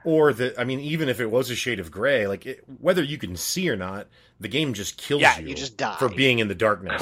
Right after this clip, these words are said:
Speaker 2: Correct.
Speaker 1: Yeah. I went back to Don't Starve, I don't know, a week ago with a buddy, and, uh, yeah, I died on the second night, I think,
Speaker 2: <laughs>
Speaker 1: uh, 'cause I left the base,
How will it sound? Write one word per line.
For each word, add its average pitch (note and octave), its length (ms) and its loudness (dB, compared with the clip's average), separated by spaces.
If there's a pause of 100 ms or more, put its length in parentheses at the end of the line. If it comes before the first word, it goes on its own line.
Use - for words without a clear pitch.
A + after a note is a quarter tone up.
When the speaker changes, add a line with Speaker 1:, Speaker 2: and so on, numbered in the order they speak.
Speaker 2:
Correct. - 380 -8
Speaker 1:
Yeah. E2+ 180 -6 (440)
I C3+ 140 8
went C#3+ 200 6
back B2 180 4
to A#2 80 -8
Don't G#2+ 240 -2
Starve, G2+ 640 -4 (420)
I E2+ 60 -12
don't E2 100 -10
know, E2+ 120 -6
a F2 80 -4
week F2+ 260 -6
ago G#2 260 -2
with G2+ 160 -2
a G2+ 40 -10
buddy, G2+ 420 -4 (460)
and, F2+ 800 -4 (580)
uh, E2 840 -6 (200)
yeah, G2+ 260 -4 (200)
I F2+ 120 -8
died F2+ 480 -6 (140)
on E2+ 320 -8
the E2 100 -8
second - 920 -10
night, A#2+ 260 -4 (160)
I C3 80 -6
think, D3+ 420 -10 (340)
Speaker 2:
<laughs> - 320 -20
Speaker 1:
uh, G2 440 -2
'cause A#2+ 180 -4
I A#2 100 2
left A#2+ 260 0
the C3+ 80 0
base, A2+ 580 -4